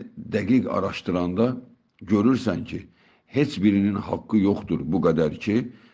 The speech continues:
yəni haqlı yerə hücum etmir. Heç biri haqlı deyil. Bəlkə də ikisi də günahkardır. Bəzən belə olur, bəzən heç biri günahkar deyil, amma fitnəyə düşmüşdür.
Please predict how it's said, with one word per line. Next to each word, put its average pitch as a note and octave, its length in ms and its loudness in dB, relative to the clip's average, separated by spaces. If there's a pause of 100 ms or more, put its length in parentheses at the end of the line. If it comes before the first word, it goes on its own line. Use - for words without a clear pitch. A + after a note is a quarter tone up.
(140)
yəni A2 360 0 (120)
haqlı A2+ 640 2
yerə A2+ 260 4 (100)
hücum G#2 320 0
etmir. D2+ 440 -8 (500)
Heç E2+ 220 -6
biri F#2 180 2
haqlı F2 420 0
deyil. D#2+ 320 -2 (640)
Bəlkə A#2 360 2
də F2 140 0 (120)
ikisi A2+ 340 -2
də B2+ 100 4
günahkardır. G2 920 -2 (580)
Bəzən F2+ 500 0
belə E2+ 200 4
olur, A#2 380 2 (380)
bəzən F2+ 540 -2 (340)
heç C#3 300 -2
biri G2 220 4
günahkar F2 680 0
deyil, B2+ 360 2 (320)
amma G2 420 -2
fitnəyə F2 560 -2
düşmüşdür. - 680 -6